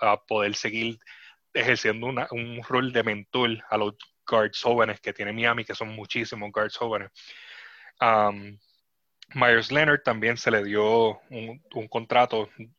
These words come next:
dos años, pero el segundo es team option. No, no el, el, el wow factor tener a, a Myers Leonard porque ya está en edad, pero trae altura y defensa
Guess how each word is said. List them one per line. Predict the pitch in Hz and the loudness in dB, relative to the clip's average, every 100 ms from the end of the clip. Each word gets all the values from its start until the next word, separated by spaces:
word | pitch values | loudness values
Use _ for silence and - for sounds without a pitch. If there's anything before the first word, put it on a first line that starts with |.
| - | -10
dos | 120 117 139 | -2 0 2
años, | 143 135 - | 2 -2 -2
pero | 107 101 | -2 -2
el | 95 | -4
segundo | - 104 101 104 110 | -6 -6 -8 -4 0
es | 113 113 113 - - - _ | 2 0 -2 -6 -20 -20 _
team | 113 117 | -2 2
option. | 151 156 - 127 131 - - - _ - | 0 0 -2 -2 -4 -14 -20 -20 _ -10
No, | 117 113 123 135 139 139 131 123 139 127 | -2 4 4 6 4 2 2 -2 -6 -4
no | 117 127 | 0 2
el, | 143 151 135 | 2 0 -2
el, | 127 123 113 123 | -2 0 -2 -2
el | 113 113 107 107 107 104 104 101 - | -2 -2 -4 -6 -10 -12 -14 -18 -20
wow | 113 120 127 135 131 | 2 6 8 6 4
factor | - 127 127 - 117 | 4 4 4 -2 -2
tener | - 107 107 | 0 0 4
a, | 117 113 113 110 | 6 6 4 -2
a | |
Myers | 113 113 113 | 0 0 0
Leonard | 139 139 131 | -2 -2 -2
porque | 110 104 | -4 -4
ya | 101 | -4
está | - 110 113 | -4 0 0
en | 117 117 | 2 2
edad, | 127 139 135 - - - - | 2 0 -4 -16 -18 -12 2
pero | 147 139 131 - _ _ _ | 4 6 2 -4 _ _ _
trae | 110 104 104 110 113 113 120 | 2 4 4 4 2 0 0
altura | 117 110 - 139 139 120 120 - _ | 0 0 -4 -4 0 2 2 -4 _
y | - 110 | -12 -10
defensa | 110 107 - 147 139 123 113 | -4 -2 0 0 0 -2 -2